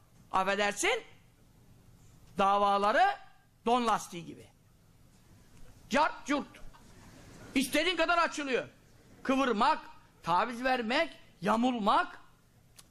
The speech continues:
Olmaz. Helal belli, haram belli. El helal beyin vel haram beyinun. Ne zaman biz yanlış fetva verdik? Kime yanlış fetva verdik?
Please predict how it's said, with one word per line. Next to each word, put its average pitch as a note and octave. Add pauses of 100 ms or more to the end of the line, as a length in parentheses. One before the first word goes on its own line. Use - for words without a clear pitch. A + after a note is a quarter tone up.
(140)
Olmaz. B3 (920)
Helal D4+
belli, A#3
haram B4+
belli. C#5 (200)
El C#4+
helal A3+
beyin G3
vel G4
haram A4
beyinun. A#4+ (200)
Ne C#4+
zaman B4
biz D#4 (380)
yanlış A#3
fetva G3+
verdik? E3 (760)
Kime G#4
yanlış E4
fetva F#3+
verdik? -